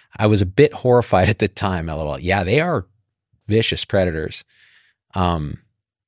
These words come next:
it's pretty impressive. Oh, you're welcome, Anne. Ashley says, "My favorite time of day is my meditation. My second favorite is right after when my cat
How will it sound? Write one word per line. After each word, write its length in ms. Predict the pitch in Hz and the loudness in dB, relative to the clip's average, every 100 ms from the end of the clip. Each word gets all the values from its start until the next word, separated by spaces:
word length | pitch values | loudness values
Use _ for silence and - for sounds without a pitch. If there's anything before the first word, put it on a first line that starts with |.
| _ _ - | _ _ -10
it's 120 | - | -10
pretty 220 | - 107 | 0 2
impressive. 720 | 95 87 82 - - - - _ _ _ _ _ _ _ _ _ _ _ _ _ _ _ _ _ _ _ - | 2 0 -4 -4 -8 -12 -18 _ _ _ _ _ _ _ _ _ _ _ _ _ _ _ _ _ _ _ -4
Oh, 60 | |
you're 140 | 98 92 | 0 2
welcome, 340 | 92 90 92 | 0 0 -2
Anne. 360 | 87 85 85 90 _ _ _ | -2 -2 -4 -8 _ _ _
Ashley 240 | 110 - 117 | -2 0 -2
says, 180 | 117 | 0
"My 100 | 104 | 0
favorite 280 | 98 127 127 | 2 2 0
time 160 | 131 117 | 0 0
of 60 | |
day 200 | 101 107 | 2 4
is 140 | 104 92 | 4 0
my 100 | 87 | -4
meditation. 580 | 90 90 - 104 - 90 | -4 -4 -2 -4 -2 -6
My 80 | |
second 360 | 87 - 139 127 | -4 -4 -4 -4
favorite 340 | 104 90 92 | -2 0 0
is 180 | 80 92 | -2 -2
right 200 | 101 107 - | 0 0 0
after 320 | 101 - 98 | -6 -4 -4
when 140 | 90 | -4
my 140 | 85 78 | -6 -6
cat 340 | - 95 - | -4 -4 -6